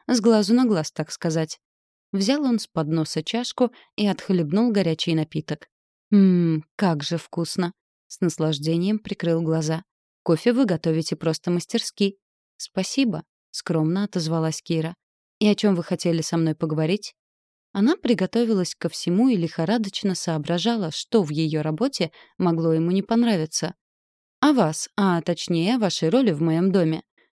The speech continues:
Дело в том, что после дебатов я понял кое-что.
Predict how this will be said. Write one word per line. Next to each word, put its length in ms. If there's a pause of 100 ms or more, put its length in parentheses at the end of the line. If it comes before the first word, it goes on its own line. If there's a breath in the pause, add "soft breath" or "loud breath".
(100)
Дело 320
в 60
том, 240
что 240
после 340
дебатов 480
я 160
понял 380
кое-что. 500